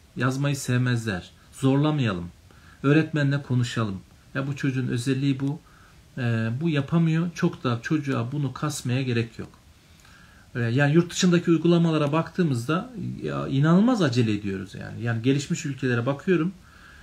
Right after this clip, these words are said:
E, o kadar çok, e, zorluyoruz ki biz çocuklarımızı. O kadar çok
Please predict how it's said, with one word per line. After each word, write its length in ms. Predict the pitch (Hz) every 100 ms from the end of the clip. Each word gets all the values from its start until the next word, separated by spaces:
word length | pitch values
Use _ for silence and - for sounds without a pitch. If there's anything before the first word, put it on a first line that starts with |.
| - - -
E, 300 | 117 110 113 127
o 100 | 165
kadar 380 | - 185 220 220
çok, 240 | 185 156
e, 560 | - - 175 123 113 113
zorluyoruz 580 | 113 139 156 262 294 -
ki 120 | 127
biz 120 | 110
çocuklarımızı. 720 | 117 98 - 98 90 87 90 -
O 80 | 120
kadar 300 | 165 202 208
çok 240 | 196 170